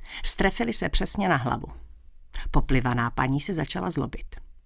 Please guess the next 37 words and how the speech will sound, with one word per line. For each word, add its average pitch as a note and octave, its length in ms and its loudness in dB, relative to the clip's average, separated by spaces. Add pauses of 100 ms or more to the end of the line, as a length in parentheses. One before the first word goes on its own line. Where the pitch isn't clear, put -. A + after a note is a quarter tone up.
(300)
Hrozila C#3 460 2
k A#2+ 40 -10
balkónu, C3+ 560 0
ze D#3+ 120 0
kterého B2 380 -4
jsme B2 180 2
se C3 160 0
rychle B2+ 300 -4
klidili, C3+ 580 0
a D3 100 4
volala C3 400 2
něco C#3+ 320 2
o C3+ 100 -4
spracích - 600 4
nevychovaných. A#2+ 880 -2 (760)
Paní D#3 260 6
Tumpachová, D3 680 0 (320)
vždy C#3 220 0
připravená B2 640 4
za A#2+ 160 0
oknem - 280 -6
v - 60 -14
přízemí, C#3+ 540 2 (240)
vyletěla B2+ 440 0
na B2+ 100 0
chodbu F#3 500 0 (240)
a D3 220 4
obě F#3+ 300 4
se C4 160 0
pak B3 220 -4
hnali D#3+ 300 2
k - 80 -6
našim C3 340 -2
dveřím, G3+ 460 2
zvonili B2+ 460 0
a F3+ 100 -4
bouchali. A#2+ 520 -4